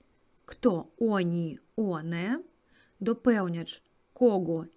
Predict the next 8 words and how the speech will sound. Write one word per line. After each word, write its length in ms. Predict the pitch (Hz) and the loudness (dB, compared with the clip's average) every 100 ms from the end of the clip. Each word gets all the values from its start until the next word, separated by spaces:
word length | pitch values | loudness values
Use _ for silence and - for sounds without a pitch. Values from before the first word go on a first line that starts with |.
| _ | _
их, 420 | 247 220 170 - - _ _ | 2 4 2 -2 -14 _ _
них, 600 | 226 247 277 208 262 - - _ _ _ _ _ _ | 0 4 6 4 0 -4 -16 _ _ _ _ _ _
целовник 800 | - 254 262 220 175 170 - - _ | 2 4 6 2 -2 -4 -6 -18 _
кому, 520 | - 240 190 175 - - _ _ _ _ - | 0 0 0 -4 -6 -14 _ _ _ _ 0
им, 380 | 226 180 165 - _ | 2 2 -2 -12 _
ним – 640 | 220 262 285 214 196 302 - _ _ _ _ _ _ _ | 2 4 6 4 4 0 -2 _ _ _ _ _ _ _
Берник 760 | 214 208 233 175 170 233 339 - _ _ | 0 4 6 4 0 0 -2 -8 _ _
кого, 640 | - 226 175 165 196 302 | -2 2 2 0 0 0